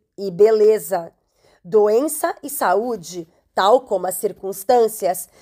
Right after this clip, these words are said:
têm as suas raízes no pensamento. Pensamentos doentios irão expressar-se através de um corpo doente.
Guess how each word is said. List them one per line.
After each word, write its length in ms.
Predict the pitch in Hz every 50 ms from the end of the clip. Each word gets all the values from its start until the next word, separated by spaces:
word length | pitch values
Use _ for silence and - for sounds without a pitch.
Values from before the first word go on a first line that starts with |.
| _ _ _ _
têm 240 | - 370 370 359 359
as 80 | 359
suas 260 | 359 - 339 302 294 294
raízes 560 | 262 262 302 285 254 214 208 180 202 202 185
no 120 | 226 226
pensamento. 840 | 220 - 214 226 220 - 269 269 269 262 233 208 196 196 _ - 165 - _ _ _ _ _ _ _ -
Pensamentos 680 | 226 220 214 - 208 185 190 226 240 247 240 226 190
doentios 720 | 156 185 208 196 185 196 196 - - - 254 233 220 156 190
irão 300 | 208 202 220 240 240 226
expressar-se 880 | 220 220 - 208 196 196 - - 254 233 220 208 202 - - - 185 - _ - - - -
através 560 | - 240 247 277 262 262 - 269 277 302 240 226
de 80 | 277
um 120 | 285 277 294
corpo 400 | - - 359 359 349 359 294 294
doente. 880 | 220 233 220 208 190 180 175 175 170 - - - - - 170 165 160